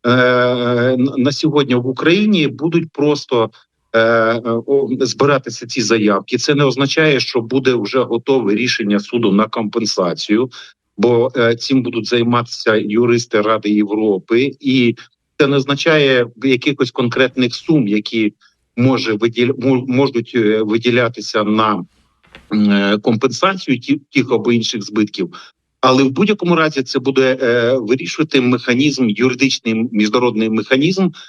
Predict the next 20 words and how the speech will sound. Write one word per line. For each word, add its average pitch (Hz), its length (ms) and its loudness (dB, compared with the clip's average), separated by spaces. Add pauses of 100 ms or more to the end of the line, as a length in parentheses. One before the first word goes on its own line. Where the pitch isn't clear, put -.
(300)
е, 120 140 2
при 135 180 0
такій 135 280 0
організації, 123 720 0
як, 117 140 2 (120)
як, 117 320 -2
е, 117 380 0
Рада 131 240 0
Європи. 104 540 -4
І 104 80 0
це 127 160 -2
означає, 160 480 0
що 139 200 -2
кожен 147 440 -2
громадянин, 117 480 -2
який 104 260 0
отримав 120 420 0
збитки, - 400 -2
вже 117 220 0
зараз 160 340 0